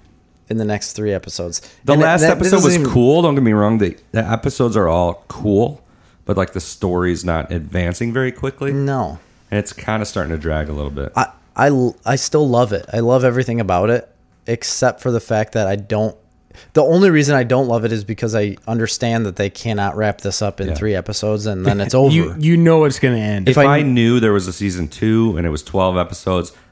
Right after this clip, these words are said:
Speaker 2: I would be in love with the show right now.
Speaker 1: Yes.
Speaker 2: But I know that
Speaker 3: Right.
Speaker 2: that's not the case, so it's kinda dampening the experience.
Speaker 3: Wait, so is it
Speaker 1: Agreed.
Speaker 3: like another Game of Thrones type thing? Like, you know that you only have so many episodes
Speaker 2: Yeah, for
Speaker 3: left,
Speaker 2: sure.
Speaker 3: and you,
Speaker 1: Yeah.
Speaker 3: you can't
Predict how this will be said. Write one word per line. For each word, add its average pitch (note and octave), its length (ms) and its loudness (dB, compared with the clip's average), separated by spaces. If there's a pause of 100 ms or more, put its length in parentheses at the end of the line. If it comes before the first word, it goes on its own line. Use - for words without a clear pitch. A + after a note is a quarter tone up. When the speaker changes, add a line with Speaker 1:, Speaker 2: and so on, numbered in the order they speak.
(120)
Speaker 2:
I G2+ 160 0
would G2 200 0
be F#2+ 140 -2
in E2+ 100 -4
love F2 200 -2
with D#2+ 100 -2
the D#2 60 -8
show D#2 240 -6
right C#2+ 240 -6
now. E2 140 -14
Speaker 1:
Yes. G#2+ 440 -4 (300)
Speaker 2:
But G2+ 120 2
I F#2 180 0 (120)
know F2+ 300 2
that A2+ 80 2
Speaker 3:
Right. G#2 60 -2
Speaker 2:
that's G#2 260 0
not G#2 180 -2
the A2+ 60 -10
case, D#2+ 480 -6 (340)
so E2+ 580 -2 (120)
it's E2+ 220 -6
kinda E2 260 -4
dampening D#2 520 -4
the D2 60 -6
experience. - 420 -10
Speaker 3:
Wait, A2+ 140 -2
so C#3 240 0
is C3+ 100 4
it C#3 100 4
Speaker 1:
Agreed. C3 180 2
Speaker 3:
like C3 160 2
another C3 380 2
Game A#2+ 300 0
of A2 100 -4
Thrones A2 400 -2
type A2 180 -4
thing? A#2+ 240 -2
Like, A2 360 -2
you B2+ 200 0
know A#2+ 440 2
that B2 100 -2
you A#2+ 180 -2
only A#2+ 220 -4
have A2 180 -6
so - 160 -6
many A2+ 220 -4
episodes A2 320 0
Speaker 2:
Yeah, A#2 140 2
for A#2 60 0
Speaker 3:
left, A#2+ 200 0
Speaker 2:
sure. - 140 0
Speaker 3:
and B2 200 0
you, A#2+ 80 2
Speaker 1:
Yeah. D3+ 240 2 (600)
Speaker 3:
you C#3 180 -4
can't C3+ 480 -4